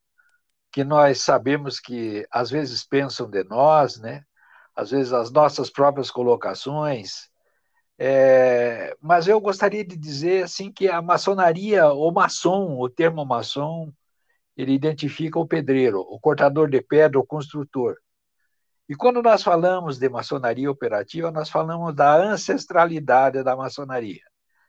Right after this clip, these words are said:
A nossa instituição nasceu, né, é, na, na, na Idade Média. Nós somos herdeiros dos construtores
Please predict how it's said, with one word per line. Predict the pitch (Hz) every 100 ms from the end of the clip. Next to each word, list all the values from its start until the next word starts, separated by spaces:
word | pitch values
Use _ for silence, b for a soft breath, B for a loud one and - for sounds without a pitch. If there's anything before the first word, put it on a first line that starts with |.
| _ _ _ _
A | 131
nossa | 190 202 202
instituição | - 190 - 139 - 160 190 185
nasceu, | 143 110 - 156 185 139 82 _ _ _ _ _ _ _
né, | 131 147 151 139 131 113 120
é, | 135 135 127 131 127
na, | 135 139
na, | 135 143
na | 156
Idade | 165 180 185 196
Média. | 165 160 147 - 95
Nós | 95 135 135
somos | - 202 208 170
herdeiros | 165 143 95 131 165 185 170
dos | 139 147 -
construtores | 147 - 135 - 131 151 135 120